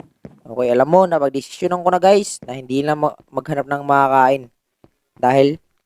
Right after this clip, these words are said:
wala tayong mahanap, eh. And may naisip akong bago. Pupunta lang tayo sa playground at mag-water slide tayo kasi merong water slide dun. And maganda yun dun.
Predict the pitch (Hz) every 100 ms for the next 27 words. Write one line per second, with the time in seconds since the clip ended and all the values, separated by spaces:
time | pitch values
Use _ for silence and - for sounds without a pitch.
0 | _ 127 143 151 156 151 147 156 - 131
1 | - _ _ _ - _ _ _ - _
2 | _ 117 113 117 _ - - _ 131 139
3 | 151 - 147 151 147 156 156 143 _ -
4 | 131 139 147 147 143 147 147 139 139 135
5 | 135 120 - 156 147 135 131 135 143 147
6 | 139 - 135 135 139 131 131 139 139 156
7 | 156 160 - 175 - 170 175 151 - _
8 | - _ _ 107 117 120 127 131 139 139